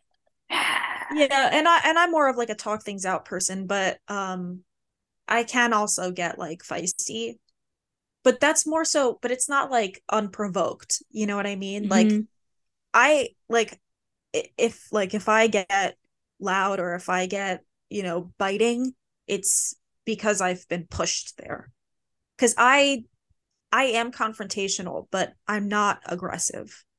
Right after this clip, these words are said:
Speaker 1: Yeah.
Speaker 2: I'm just, I guess I'm just, like, I guess I'm just, like, um, confident.
Speaker 1: Yeah, I'd say you're
Speaker 2: Uh,
Speaker 1: ver-, you're, I say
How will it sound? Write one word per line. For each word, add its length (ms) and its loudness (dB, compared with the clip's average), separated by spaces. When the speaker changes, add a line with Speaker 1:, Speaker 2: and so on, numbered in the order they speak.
Speaker 1:
Yeah. 320 0
Speaker 2:
I'm 180 4
just, 340 2
I 120 2
guess 200 -2
I'm 120 -4
just, 240 -6
like, 280 -4
I 80 2
guess 180 2
I'm 100 -2
just, 200 -2
like, 200 0
um, 480 -8
confident. 840 -4
Speaker 1:
Yeah, 140 6
I'd 160 4
say 180 6
you're 100 8
Speaker 2:
Uh, 20 6
Speaker 1:
ver-, 240 4
you're, 200 4
I 120 2
say 80 -6